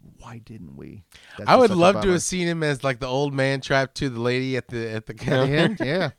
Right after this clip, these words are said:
Speaker 1: that'd been great.
Speaker 2: <laughs> "Let me out, you old bitch." You know, just like <laughs>
Speaker 1: The problem is, anytime, the problem is with, with Buck Flowers, when he's not in a John Carpenter film, he's like the Poochie.
Speaker 2: Right.
Speaker 1: Like, where's,
Speaker 2: Where's
Speaker 1: where's Buck
Speaker 2: Buck? Where's
Speaker 1: Flowers?
Speaker 2: Buck?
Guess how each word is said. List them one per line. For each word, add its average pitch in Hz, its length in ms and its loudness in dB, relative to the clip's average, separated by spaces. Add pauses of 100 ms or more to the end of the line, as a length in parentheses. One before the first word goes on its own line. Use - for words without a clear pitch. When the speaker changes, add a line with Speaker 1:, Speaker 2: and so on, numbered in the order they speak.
Speaker 1:
that'd 147 160 -6
been 151 100 -2
great. 139 360 -2
Speaker 2:
<laughs> - 20 -16
"Let 127 140 -6
me 139 120 2
out, 135 180 2
you 117 100 -4
old 110 180 -8
bitch." 123 300 -2
You 127 120 -10
know, 147 140 -6
just 170 320 -10
like - 320 -12 (340)
<laughs> - 360 -18 (2250)
Speaker 1:
The 196 80 -8
problem 262 340 -2
is, 170 320 0
anytime, 190 880 -4 (100)
the 131 100 -10
problem 262 300 -2
is 196 160 2
with, 131 220 -2
with 110 360 -4
Buck 147 180 -4
Flowers, 120 540 -4
when 117 120 -4
he's 135 220 -6
not 131 280 -6
in 135 100 -6
a 135 40 -6
John 131 240 -4
Carpenter 165 400 -6
film, 104 380 -4
he's - 180 -8
like 170 140 -4
the - 60 -2
Poochie. 139 500 0 (140)
Speaker 2:
Right. 117 440 2
Speaker 1:
Like, 135 140 -14
where's, 127 180 -6
Speaker 2:
Where's 123 220 2
Speaker 1:
where's - 0 -
Buck 175 340 4
Speaker 2:
Buck? - 20 -20
Where's 175 280 -2
Speaker 1:
Flowers? - 20 -10
Speaker 2:
Buck? 180 320 -4